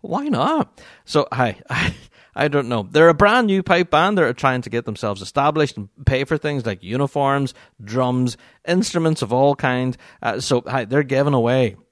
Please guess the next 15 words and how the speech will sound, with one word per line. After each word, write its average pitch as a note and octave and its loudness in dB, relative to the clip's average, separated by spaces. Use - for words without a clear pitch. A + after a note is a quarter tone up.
two F#3+ 2
sets E3+ -2
of B2+ -2
Mar A2+ 0
bagpipes. A2 -2
So F#2+ -6
they C3+ -4
absolutely D#3 0
need C3 -4
your A2+ 0
help B2+ 2
for C#3+ 4
fundraising, F#3+ 4
for A2+ 2
one. B2 2